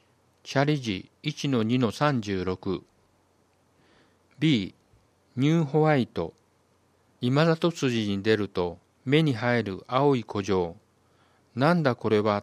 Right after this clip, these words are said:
と思うかもしれませんが、レトロな喫茶店です。広々した店内でゆっくりコーヒーブレイク。ランチもあるよ。ところ、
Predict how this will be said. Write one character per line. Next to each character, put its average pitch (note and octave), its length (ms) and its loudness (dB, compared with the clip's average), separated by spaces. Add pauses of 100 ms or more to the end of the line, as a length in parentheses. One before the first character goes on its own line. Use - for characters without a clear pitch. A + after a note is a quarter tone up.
と G2 120 -4
思 A#2 240 0
う A2+ 60 -4
か G2+ 160 -4
も F#2+ 80 -6
し - 140 -12
れ G2 100 -2
ま F#2+ 120 -4
せ G2 200 -4
ん E2 80 -8
が、 E2 260 -10 (400)
レ D3+ 120 4
ト D#3+ 180 4
ロ A#2+ 140 2
な G2 160 -2
喫 - 300 -8
茶 C3+ 140 -2
店 G#2+ 220 0
で F2+ 120 -4
す。 - 260 -16 (760)
広 D#3+ 340 4
々 C3+ 160 2
し - 120 -8
た A2 160 -2
店 C3+ 280 0
内 G2+ 220 0
で F2+ 260 -6 (280)
ゆ A#2 120 0
っ - 20 -8
く - 260 -4
り C3+ 260 -4
コ C3 200 0
ー - 20 -4
ヒ C#3+ 240 -4
ー - 20 -6
ブ C3+ 140 -4
レ B2+ 140 4
イ G2 80 -2
ク。 - 260 -12 (500)
ラ D3+ 140 6
ン F3 80 0
チ - 180 -6
も G#2 240 0
あ A#2 80 4
る G#2 100 -2
よ。 G2 240 -4 (800)
と A2+ 140 -2
こ B2+ 180 2
ろ、 B2 220 0